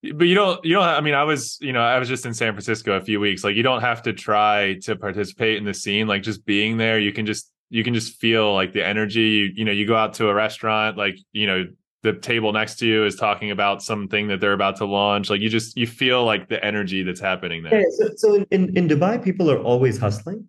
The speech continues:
Speaker 2: 'cause everyone's there to hustle, to be honest. Uh, because more than I, I believe in the U A E as a whole, it's, like, eighty-five percent, but in Dubai specifically, which is an emirate or a state within the U A E, it's, like, ninety plus percent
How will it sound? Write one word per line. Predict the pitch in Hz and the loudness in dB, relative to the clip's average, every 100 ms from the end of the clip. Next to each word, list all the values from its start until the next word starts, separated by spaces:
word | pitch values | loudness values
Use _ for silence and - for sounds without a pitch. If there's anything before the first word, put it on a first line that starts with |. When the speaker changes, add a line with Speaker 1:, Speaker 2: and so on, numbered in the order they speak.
| _ | _
Speaker 2:
'cause | 135 110 | -4 -2
everyone's | 113 123 147 147 131 104 98 | 0 2 4 4 4 2 2
there | 104 107 110 | 4 4 2
to | 110 | -2
hustle, | 104 98 160 190 - - | -2 -6 -8 -10 -12 -6
to | |
be | 123 | -2
honest. | 123 139 208 - _ _ _ _ _ _ | 0 0 -2 -6 _ _ _ _ _ _
Uh, | - 113 | 0 2
because | 110 117 123 104 131 - _ _ _ _ | 4 2 2 0 -8 -14 _ _ _ _
more | 127 123 143 151 | 0 4 4 4
than | 147 | 4
I, | 123 120 - | 2 0 -4
I | 113 | -4
believe | 113 131 185 196 - - - | 0 2 2 2 -2 -12 -2
in | 147 147 | 2 4
the | 139 | 2
U | 131 147 | 4 4
A | |
E | 151 147 | 4 2
as | 120 | 2
a | |
whole, | 110 127 120 | 0 0 0
it's, | 113 113 | -2 0
like, | 107 104 | -2 0
eighty-five | 123 123 123 110 107 | 0 0 0 0 0
percent, | 107 104 107 107 | 0 2 2 4
but | 110 | 2
in | 110 | 2
Dubai | 113 113 117 | 2 2 2
specifically, | 123 - 104 107 127 123 143 | 0 -4 -4 0 2 4 4
which | 120 | 4
is | 110 104 | 2 2
an | 104 | 2
emirate | - 107 113 117 110 | 2 2 4 2 2
or | 104 | 0
a | |
state | 104 - 104 104 | 2 0 0 0
within | 107 113 | -2 0
the | 107 | 2
U | 104 104 | 4 6
A | |
E, | 101 117 | 4 2
it's, | 123 | 0
like, | 104 98 | 0 2
ninety | 101 104 107 | 2 2 2
plus | 104 104 | 2 2
percent | 104 104 104 107 | 0 -2 -2 -2